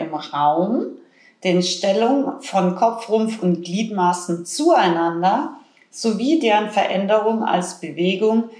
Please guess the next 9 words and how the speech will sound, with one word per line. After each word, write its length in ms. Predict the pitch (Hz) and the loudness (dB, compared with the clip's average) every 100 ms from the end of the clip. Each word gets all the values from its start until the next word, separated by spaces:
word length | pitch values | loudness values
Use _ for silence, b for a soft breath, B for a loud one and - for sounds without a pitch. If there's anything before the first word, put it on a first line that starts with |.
| B B | B B
mitsamt 680 | 190 185 - 185 185 254 - | -6 -4 -2 2 2 2 -2
des 180 | 208 - | -4 -2
Empfindens 640 | 180 180 214 208 233 226 | -2 -2 -2 0 -2 -2
für 200 | - 180 | -4 -4
Schwere, 520 | 170 - 165 180 226 277 | -2 -4 0 2 2 0
Spannung, 500 | - 170 180 226 226 | 2 2 2 0 -2
Kraft 460 | - 160 - - | 0 0 0 -4
und 180 | 214 220 | -6 -2
Geschwindigkeit. 960 | 220 - 190 208 185 180 - 170 - | 0 2 4 6 6 4 0 0 0